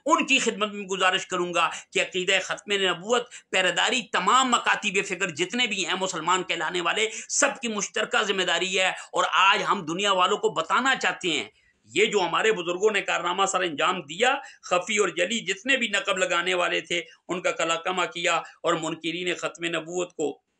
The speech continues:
गैर मुस्लिम अक़लियत करार दिया। और ये अल्हम्दुलिल्लाह वैसे तो है ही वो गैर मुस्लिम अक़लियत, लेकिन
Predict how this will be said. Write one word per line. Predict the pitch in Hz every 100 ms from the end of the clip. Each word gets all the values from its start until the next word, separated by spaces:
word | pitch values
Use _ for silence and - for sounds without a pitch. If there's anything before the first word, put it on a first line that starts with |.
| -
गैर | 127 165 208
मुस्लिम | 165 160 208 202
अक़लियत | 180 220 294 - 208
करार | 196 190 180
दिया। | 175 175 160 - - 151
और | 156
ये | 170
अल्हम्दुलिल्लाह | 165 135 156 175 170 165 156 156 - _ _ _
वैसे | 110 127 143 185
तो | 170
है | 110 151
ही | 208
वो | 208 202 165 131
गैर | 143 175
मुस्लिम | 170 156 180 175
अक़लियत, | 165 175 190
लेकिन | 190 180